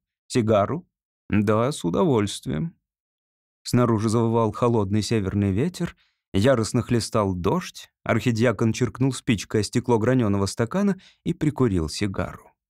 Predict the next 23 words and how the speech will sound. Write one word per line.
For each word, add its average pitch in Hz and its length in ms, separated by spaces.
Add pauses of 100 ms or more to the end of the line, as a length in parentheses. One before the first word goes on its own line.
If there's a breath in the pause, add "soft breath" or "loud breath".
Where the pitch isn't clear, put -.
(140)
Булькала 113 560
розовая 113 420
вода 110 340
в - 60
кальяне 104 440
Брэддена, 113 520 (340 loud breath)
раздавалось 165 540
тихое 175 300
шарканье 143 480
ног 117 260
слуги, 101 440
переносившего 107 800
чемоданы 107 480
архидиакона 151 720 (220 loud breath)
в - 60
спальню 170 440
в - 100
конце 127 540
Л-образного 98 840
коридора. - 640 (440)
И 117 80
всё 180 260
это 120 280